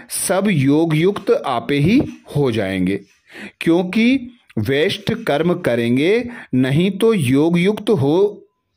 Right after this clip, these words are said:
ही गए ना।" लेकिन लक्ष्य रखो, दुआ देना है, दुआ लेनी है। कोई भी कुछ भी देवे, बद्दुआ भी मिलेगी, क्रोध की बातें भी आएंगी,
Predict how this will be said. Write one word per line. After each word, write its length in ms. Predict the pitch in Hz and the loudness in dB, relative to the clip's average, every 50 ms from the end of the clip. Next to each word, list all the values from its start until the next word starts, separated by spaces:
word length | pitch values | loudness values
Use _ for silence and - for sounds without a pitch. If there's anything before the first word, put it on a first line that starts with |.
| _ - - | _ -4 -2
ही 360 | 143 185 226 294 349 - - - - - _ _ 110 | 0 2 2 2 2 0 -4 -10 -18 -20 _ _ -4
गए 240 | 113 127 127 131 | -2 0 0 0
ना।" 380 | 135 165 226 240 - - - - - _ _ _ - - - - - - | 0 0 0 0 -2 -4 -8 -12 -20 _ _ _ -20 -20 -20 -20 -6 -2
लेकिन 500 | 131 131 139 139 139 143 - 202 226 233 | 0 2 2 2 0 0 -2 0 2 4
लक्ष्य 480 | 202 151 127 135 156 175 - - - 180 | 2 2 2 0 -2 -2 -4 -4 -2 -2
रखो, 580 | 160 127 117 - - 151 175 220 254 262 254 - - - - _ _ _ _ _ _ - _ _ _ _ _ - - - - _ _ - - - _ - _ _ _ _ - - - | 0 -2 -4 -2 -2 0 2 2 0 -2 -4 -8 -18 -20 -20 _ _ _ _ _ _ -20 _ _ _ _ _ -20 -20 -20 -20 _ _ -20 -20 -20 _ -20 _ _ _ _ -14 -10 -8
दुआ 460 | 113 104 139 147 165 180 185 202 - | -4 0 2 2 2 2 2 0 -2
देना 400 | 170 139 131 123 120 127 131 131 | -2 -2 -2 0 0 0 0 0
है, 520 | 135 139 151 165 202 247 294 - - - - - | 0 0 2 2 2 0 0 -2 -4 -10 -8 -6
दुआ 380 | 117 113 139 135 147 170 196 233 | -2 0 2 2 2 2 2 0
लेनी 400 | 214 139 120 113 110 110 110 101 | 0 0 0 0 -2 -2 -2 -2
है। 320 | - - 92 87 - _ _ _ _ _ _ - 196 - - - _ | -2 -4 -6 -8 -12 _ _ _ _ _ _ -16 -16 -16 -16 -12 _
कोई 400 | - 151 147 160 180 196 220 220 | -2 0 2 2 2 2 2 2
भी 420 | 185 185 196 202 220 254 285 - - - - _ | 2 2 2 4 4 2 0 -2 -4 -12 -14 _
कुछ 240 | - 170 180 175 190 | -2 0 0 0 0
भी 200 | 175 196 208 202 | -2 0 0 0
देवे, 600 | 160 143 131 123 123 123 147 165 202 233 277 247 - 170 - - | 0 2 2 0 2 2 2 2 2 0 0 -4 -8 -12 -10 -10
बद्दुआ 640 | 117 101 143 135 131 123 117 135 143 151 175 196 220 | -6 -4 -2 -2 -2 -2 0 2 4 4 4 4 2
भी 180 | 185 175 180 180 | 2 2 2 2
मिलेगी, 640 | 160 147 135 127 131 135 131 131 160 185 226 233 | 2 2 2 2 0 0 0 0 2 2 2 0
क्रोध 580 | 240 240 - - 151 139 151 175 190 180 - - | -2 -4 -4 -2 0 2 2 2 0 -2 -2 -2
की 160 | 208 208 202 | 0 0 2
बातें 420 | 160 139 117 117 120 - 170 175 | 2 0 0 -2 -2 0 0 2
भी 180 | 165 170 170 160 | 2 2 2 2
आएंगी, 540 | 113 107 117 120 123 131 143 165 202 247 | 0 -2 -2 0 0 2 2 2 2 0